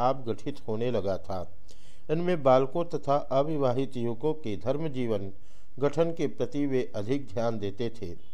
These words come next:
इसके कारण का निर्देश करते हुए उन्होंने अनेक, अनेक बार कहा था, "सोलहों आने मन दिए बिना ईश्वर का पूर्ण दर्शन कभी प्राप्त नहीं हो सकता।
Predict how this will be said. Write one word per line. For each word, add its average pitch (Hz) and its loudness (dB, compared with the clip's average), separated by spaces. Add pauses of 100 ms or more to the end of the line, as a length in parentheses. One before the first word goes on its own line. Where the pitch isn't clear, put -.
(420)
इसके 185 0
कारण 151 4
का 151 2
निर्देश 120 0
करते 139 0
हुए 98 0 (460)
उन्होंने 165 2
अनेक, 143 -2
अनेक 139 0
बार 117 4
कहा 107 0
था, 92 -2 (640)
"सोलहों 160 2
आने 160 2
मन 139 0
दिए 135 2
बिना 104 0 (440)
ईश्वर 170 0
का 160 0
पूर्ण 151 0
दर्शन 120 0
कभी 120 0
प्राप्त 110 2
नहीं 101 -2
हो 113 -2
सकता। 90 -2